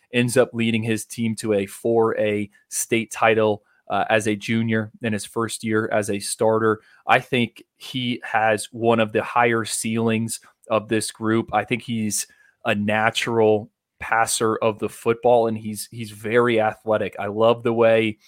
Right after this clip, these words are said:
he moves in the pocket. I love how he throws on the run. Uh, I think Florida State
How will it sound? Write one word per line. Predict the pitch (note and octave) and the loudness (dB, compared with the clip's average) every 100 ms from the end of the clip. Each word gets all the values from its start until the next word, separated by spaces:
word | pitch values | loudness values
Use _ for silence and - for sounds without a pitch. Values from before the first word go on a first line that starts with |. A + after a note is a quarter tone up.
| - _ _ | -20 _ _
he | A#2 G2+ | -4 -4
moves | G#2+ C3+ C#3 B2 | 0 0 0 -2
in | C3 | -2
the | |
pocket. | A#2 B2 A2 G#2+ G#2+ G#2+ | 0 4 4 2 -2 -2
I | G2+ | -4
love | G2+ A#2 A#2+ | 2 4 4
how | A#2 A2 | 4 2
he | A2 G#2+ | 2 -6
throws | G2 - A2+ A2+ A#2+ A2+ | -8 -4 0 2 0 -2
on | G#2+ | -2
the | G#2+ | -2
run. | G2+ G2+ G2 G2 - _ _ - | -2 -4 -4 -6 -10 _ _ -6
Uh, | F#2 G#2+ | -4 0
I | B2+ | 0
think | D#3+ - | -2 -6
Florida | C3 B2+ A2+ | -4 -2 -2
State | - A#2 A2 G#2+ | -4 -2 0 -2